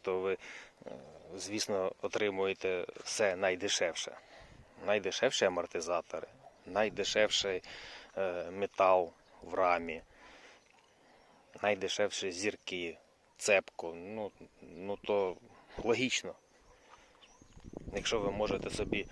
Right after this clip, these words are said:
е, дозволити купити за три, п'ять, десять тисяч баксів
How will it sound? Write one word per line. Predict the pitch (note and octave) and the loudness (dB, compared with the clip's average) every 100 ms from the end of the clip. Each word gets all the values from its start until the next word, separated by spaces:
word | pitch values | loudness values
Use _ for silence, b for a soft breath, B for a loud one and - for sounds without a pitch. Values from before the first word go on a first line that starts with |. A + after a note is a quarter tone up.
| B | B
е, | B - F2+ | B -6 -4
дозволити | F2+ F#2+ G2 G#2 G2+ F#2+ - F#2 | 0 0 0 0 2 2 2 -2
купити | G2 - G2+ - F#2 | -6 -2 -2 -2 -4
за | F2 F#2+ F#2 E2+ E2 B B B _ | 0 2 4 2 -2 B B B _
три, | G#2 G2+ F2+ - | 0 2 0 4
п'ять, | G2+ F2+ | 6 6
десять | G2 G2 - - - | 4 0 0 -4 -2
тисяч | - - F2 | 0 0 0
баксів | - F#2 - - - | 0 0 2 0 0